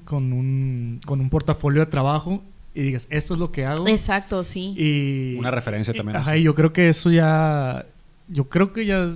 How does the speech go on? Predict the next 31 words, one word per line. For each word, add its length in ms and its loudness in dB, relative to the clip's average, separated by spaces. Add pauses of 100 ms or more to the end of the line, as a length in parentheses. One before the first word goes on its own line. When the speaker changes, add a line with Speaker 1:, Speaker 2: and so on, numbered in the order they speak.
(100)
Speaker 1:
eso 240 -2
va 160 2
a 40 0
suplantar 560 -4
a 160 -4
tener 240 -6
un 120 -2
papelito, 500 -4
Speaker 3:
Ujú. 120 -4
Speaker 1:
pues, 220 -2
porque, 800 0
Speaker 2:
Sí. 40 -10 (540)
Speaker 1:
por 140 2
ejemplo, 220 4
el, 720 -2
mi 220 -2
co-, 180 -4 (300)
tengo 140 0
un 80 2
compa, 400 -2
Leonel, 440 2 (720)
él 280 4
Speaker 2:
Saludo 200 6
a 40 2
Leonel. 400 -2
Speaker 1:
un 180 0
saludo 220 -2
a 180 -2
Leonel. 260 4
Speaker 2:
<laughs> 540 4 (520)
Speaker 1:
Él 720 4